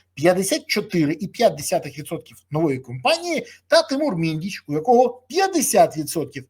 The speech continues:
старої компанії, на плівках Міндіча обговорювали один з одним,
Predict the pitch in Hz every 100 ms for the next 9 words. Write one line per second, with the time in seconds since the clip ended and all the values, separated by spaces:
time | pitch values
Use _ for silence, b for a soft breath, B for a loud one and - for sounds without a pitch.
0 | _ - - 156 110 117 185 262 262 277
1 | 294 311 330 285 B B B 123 208 262
2 | 285 349 240 226 185 196 277 359 370 277
3 | 233 - 226 247 247 175 262 269 330 269
4 | 175 147 139 147 175 202 202 311 370 339
5 | 294